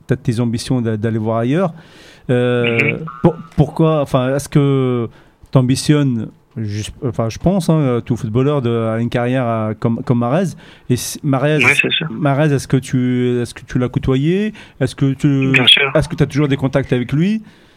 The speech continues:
Speaker 1: Est-ce que, euh, vous discutez d'équipe nationale, de l'Algérie ?
Speaker 2: Non, après, j'ai, j'ai, là, j'ai moins de contact avec lui, mais, euh,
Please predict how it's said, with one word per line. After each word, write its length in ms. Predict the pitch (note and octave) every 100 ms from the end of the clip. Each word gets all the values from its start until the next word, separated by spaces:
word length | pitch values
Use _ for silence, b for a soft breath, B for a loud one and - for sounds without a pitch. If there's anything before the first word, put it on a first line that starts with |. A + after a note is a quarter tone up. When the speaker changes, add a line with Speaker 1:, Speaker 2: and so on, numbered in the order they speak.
| b b
Speaker 1:
Est-ce 240 | B2+ B2+ -
que, 40 |
euh, 280 | C3+ B2+ B2+
vous 220 | A#2+ B2
discutez 340 | B2+ B2+ - D3
d'équipe 220 | C3 C3
nationale, 440 | B2+ - C3+ D#3+ F3
de 100 | C3+
l'Algérie ? 440 | A#2 B2+ D#3 G3 - - _ _ - _ _ _ - - -
Speaker 2:
Non, 520 | D#3 C#3+ D3 E3+ D#3+
après, 240 | C3 D3
j'ai, 200 | C#3 D3 C3+
j'ai, 160 | C3+ D3
là, 140 | D3 D#3
j'ai 120 | C3+
moins 220 | C#3+ D#3
de 60 | C#3+ -
contact 380 | C#3 D3 C3+ C3+
avec 160 | B2+ -
lui, 160 | F3+ F3+
mais, 160 | C#3+
euh, 460 | B2+ B2 B2 B2